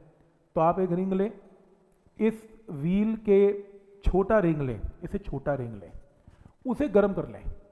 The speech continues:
गर्म करके वो wheel से भी बड़ा हो जाएगा, इसके ऊपर डाल दें और ठंडा होने दें। ठंडा होके वो contract हो जाएगा, बिल्कुल इसके ऊपर tight बैठ जाएगा, निकलेगा भी नहीं। तो यानी कि किसी भी चीज़ को अगर बिल्कुल fit करना है ताकि वो कभी निकले ना, तो उसको गर्म करके, उसको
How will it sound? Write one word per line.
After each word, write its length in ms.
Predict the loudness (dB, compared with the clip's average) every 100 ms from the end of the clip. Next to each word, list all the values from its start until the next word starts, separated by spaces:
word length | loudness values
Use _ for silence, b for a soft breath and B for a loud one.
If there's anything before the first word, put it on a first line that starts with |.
| -20 0
गर्म 240 | 2 2
करके 240 | 2 0 2
वो 120 | 0
wheel 160 | 0 0
से 60 |
भी 60 | 0
बड़ा 160 | 0 0
हो 60 |
जाएगा, 320 | -2 -6 -8 -12 -16 -20 _ _ _ _ _ _ _ _ -8
इसके 220 | -2 -2
ऊपर 160 | -2 0
डाल 200 | 0 0
दें 120 | -4
और 720 | -8 -20 _ _ _ _ -8 -4
ठंडा 220 | -2 -2
होने 200 | -2 -6
दें। 200 | -8 -12 -8
ठंडा 220 | -6 0 0
होके 200 | 2 -2
वो 80 |
contract 420 | -4 -4 -4 -4 -2
हो 60 |
जाएगा, 320 | 2 4 4 2 0 -16 0
बिल्कुल 480 | 2 2 -2 0 0
इसके 200 | 0 -2
ऊपर 160 | -4 -4 -2
tight 200 | 0 2
बैठ 160 | 0 0
जाएगा, 240 | 0 0 -2
निकलेगा 320 | -2 -6 -6
भी 100 | -12
नहीं। 120 | -16 -18 -20 _ b b b b b _
तो 60 | -4
यानी 200 | -2 -2
कि 100 | -4
किसी 340 | -4 -2 -2 -4
भी 80 |
चीज़ 260 | -4 -4 -2
को 120 | 0
अगर 100 | 0 0
बिल्कुल 300 | -2 0 -2
fit 260 | 0 -2 0
करना 240 | 0 0
है 60 | 0
ताकि 220 | 0 0
वो 80 | -2
कभी 180 | -4 -4
निकले 300 | -4 -2 0
ना, 140 | -2
तो 120 | -4
उसको 140 | -6 -2
गर्म 240 | 0 0
करके, 260 | -2 -2 -2
उसको 580 | -2 0 0 -2 -12